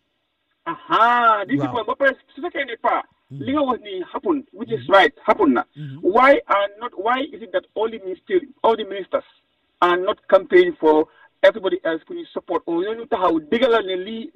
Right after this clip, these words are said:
Speaker 1: digala ñoo ko dox, ñoo ko laajte, yéen a ko seen problème la.
Speaker 2: Mm-hmm.
Speaker 1: Lii xëy na tamit is another problem bi nga xam ne mooy sabotage bi moo wax ne mu ngi am towards the N D P.
Speaker 2: Mm-hmm.
Speaker 1: Because,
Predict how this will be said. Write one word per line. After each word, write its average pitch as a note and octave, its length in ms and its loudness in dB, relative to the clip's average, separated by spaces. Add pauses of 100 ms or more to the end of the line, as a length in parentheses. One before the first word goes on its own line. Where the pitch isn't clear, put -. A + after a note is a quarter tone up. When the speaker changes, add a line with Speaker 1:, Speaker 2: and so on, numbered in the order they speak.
Speaker 1:
digala F#3 300 2
ñoo F#3 240 -10
ko F#3+ 100 -6
dox, F3 180 -6 (140)
ñoo F#3 160 -6
ko F#3 80 0
laajte, E3 320 2
yéen E3+ 240 0
a - 60 -6
ko - 160 -4
seen - 180 -2
problème C#3 320 0
la. - 40 -12 (180)
Speaker 2:
Mm-hmm. C3 200 -14 (180)
Speaker 1:
Lii B3 280 6
xëy G#3 160 -2
na G3+ 60 -4
tamit G3 260 -2
is - 80 -10
another G#3 180 6
problem G3 240 2
bi F3 60 -4
nga F#3 160 -2
xam D#3 120 4
ne D3+ 120 4 (340)
mooy G#3+ 300 0
sabotage F#3 320 0
bi F3 80 -10
moo F3 160 -4
wax F3+ 120 -4
ne D#3+ 80 -4
mu D#3+ 120 -8
ngi E3 220 2
am D#3+ 180 0 (160)
towards D#3 260 4
the - 140 -2
N D3+ 140 4
D E3+ 120 4
P. B3 240 0 (120)
Speaker 2:
Mm-hmm. B2+ 360 -12
Speaker 1:
Because, A3 300 4